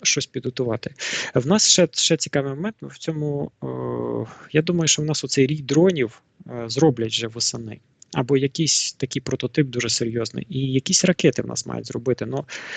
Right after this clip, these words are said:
в нас пові-, е, вж-, я в-, вже чув, що чи президент, чи хто за-, говорив, що в нас роблять ракети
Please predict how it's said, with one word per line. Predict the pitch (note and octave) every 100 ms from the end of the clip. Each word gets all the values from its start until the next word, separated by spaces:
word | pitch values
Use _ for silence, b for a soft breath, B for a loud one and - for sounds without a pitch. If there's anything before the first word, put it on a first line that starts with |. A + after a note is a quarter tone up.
| B
в | D#3
нас | D#3+
пові-, | - D#3 D#3+ E3
е, | D3+ C#3+ C#3
вж-, | C#3 C3+ D#3+
я | D#3+
в-, | D#3 C3+ D#3 C#3+
вже | C3+ D#3+
чув, | - A#3
що | - - -
чи | -
президент, | C#3 C#3 B2 C3+ G3
чи | -
хто | - D3
за-, | C3 - - A2+
говорив, | C3 C#3+ C3+ -
що | - A#2
в | A#2+
нас | A#2 - -
роблять | B2+ D#3 B2 A2+ -
ракети | C3 B2+ -